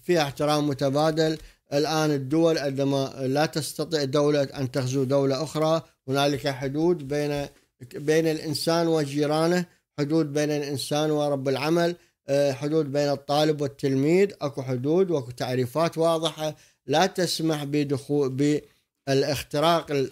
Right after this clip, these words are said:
ال-، الحدود الفاصلة بيننا جميعا. لكل إنسان إلى حدود الخاصة، و-، وبدون حد لا يمكن أن يوجد إنسان. الإنسان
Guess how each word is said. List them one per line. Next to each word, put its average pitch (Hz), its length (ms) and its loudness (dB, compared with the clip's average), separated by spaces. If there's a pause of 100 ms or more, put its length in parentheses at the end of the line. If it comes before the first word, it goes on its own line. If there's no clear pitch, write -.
ال-، 120 260 -2
الحدود 139 640 -2
الفاصلة 139 600 -2
بيننا 131 540 0
جميعا. 123 440 -2 (300)
لكل 131 240 0
إنسان 160 420 0
إلى 147 260 -2
حدود 135 380 -2
الخاصة، 156 720 -2 (540)
و-، 147 560 2
وبدون 139 960 0
حد 170 320 -2
لا 156 180 4
يمكن 160 260 0
أن 143 120 2
يوجد 131 240 2
إنسان. 101 380 -4 (340)
الإنسان 165 500 0